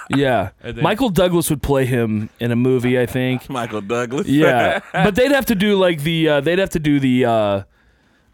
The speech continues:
Speaker 1: uh, like, the age editing like they did in Ant-Man and Wasp. That dude's old as shit.
Speaker 2: No, it's, it's funny. Like I said, I, it's, but one thing I do wanna bring up though, it's like,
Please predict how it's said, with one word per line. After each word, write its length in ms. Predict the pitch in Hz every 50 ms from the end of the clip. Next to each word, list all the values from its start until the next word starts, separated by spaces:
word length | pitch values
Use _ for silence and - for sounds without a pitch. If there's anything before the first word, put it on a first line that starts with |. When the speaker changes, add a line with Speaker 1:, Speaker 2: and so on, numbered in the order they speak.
| _
Speaker 1:
uh, 560 | - 131 123 120 117 110 101 92 87 76 60 - - - _ _ _ _
like, 400 | - 131 131 120 107 104 - - - -
the 180 | 143 143 127 147 139
age 300 | 143 143 139 131 113 127
editing 380 | 120 123 117 113 110 117 113 113
like 140 | 110 107 107
they 100 | 110 107
did 160 | 113 113 107
in 80 | 104
Ant-Man 360 | 107 107 104 95 107 107 104 101
and 140 | 101 104
Wasp. 440 | 104 104 104 104 104 98 - - - - - _ _ _ _ _ _ _ _ _ _ _ _ _ _ _ _ _ _ _ _ -
That 120 | 101 107
dude's 180 | 98 92 - 98
old 180 | 98 95 92
as 80 | 92 -
shit. 340 | - - 104 90 80 - - - - - - - - - - - - -
Speaker 2:
No, 240 | 101 95 82 76 80
it's, 380 | 92 95 - - - - - - -
it's 300 | 98 101 101 - - -
funny. 300 | - 95 85 82 80 76
Like 200 | 78 85 85 -
I 120 | 104 113 107
said, 200 | - - 107 95
I, 220 | 98 104 90 - - _ _ _ _
it's, 300 | 107 107 104 92 - -
but 400 | - 110 120 113 135 135 123 101
one 320 | 110 110 120 143 156 165 147
thing 120 | 160 156
I 60 | 143
do 180 | 127 120 123 120
wanna 220 | 120 120 117 104
bring 300 | 98 95 101 101 98 95
up 180 | 95 95 85 -
though, 220 | - 82 82 80 78
it's 160 | 78 - -
like, 300 | 78 73 78 78 -